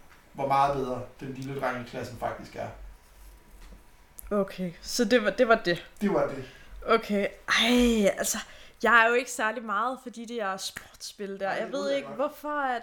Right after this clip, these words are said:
Speaker 2: det aldrig har... Det, det ligger bare ikke, øh, i mig, tror jeg. Altså, jeg,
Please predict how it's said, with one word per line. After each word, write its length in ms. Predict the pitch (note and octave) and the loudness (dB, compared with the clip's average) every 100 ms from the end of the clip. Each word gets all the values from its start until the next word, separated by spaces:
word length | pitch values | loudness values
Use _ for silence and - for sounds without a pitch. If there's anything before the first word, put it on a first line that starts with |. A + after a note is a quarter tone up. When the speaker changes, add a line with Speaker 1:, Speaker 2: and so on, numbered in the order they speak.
| - | -6
Speaker 2:
det 80 | A3 | -4
aldrig 380 | G#3+ B3 C4+ | -4 -4 -6
har... 580 | A#3+ A#3+ G#3+ G#3 G3 F3 G3+ A3+ | -6 -6 -4 -4 -4 -8 -10 -12
Det, 100 | B3 A#3 - | -20 -20 -16
det 120 | B3+ | -8
ligger 260 | C4+ D4 C#4+ | -6 -6 -6
bare 280 | C4 C4+ C4 | -4 -4 -6
ikke, 340 | C4+ C#4+ C4+ | -8 -8 -8
øh, 140 | B3+ C4+ | -8 -10
i 40 | |
mig, 160 | C#4+ E4+ E4 | -12 -14 -14
tror 100 | C#4+ | -12
jeg. 100 | C4+ A#3 | -10 -8
Altså, 160 | A3+ | -8
jeg, 200 | C4 A3 | -6 -6